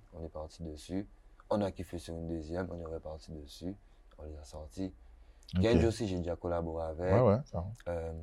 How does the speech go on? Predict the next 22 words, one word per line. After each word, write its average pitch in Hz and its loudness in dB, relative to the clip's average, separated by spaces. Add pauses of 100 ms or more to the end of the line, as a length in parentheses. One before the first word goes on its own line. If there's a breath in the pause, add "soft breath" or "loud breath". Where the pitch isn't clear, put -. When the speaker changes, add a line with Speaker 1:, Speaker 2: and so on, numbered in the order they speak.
(1400)
Speaker 1:
on 95 2
est 98 2
parti 95 4
sur 98 -4
un 92 0
autre 127 2
style - 2
de 104 6
délire 98 4
sur 92 -2
Speaker 2:
Mhm. 92 4
Speaker 1:
l'album. 92 8 (760)
Donc 82 -4 (240)
voilà, 82 2 (920)
le 95 2
fait 104 -4
que 123 6
vous, 104 0 (120)
tu - -6
vas 95 2
écouter, 101 0
tu - -14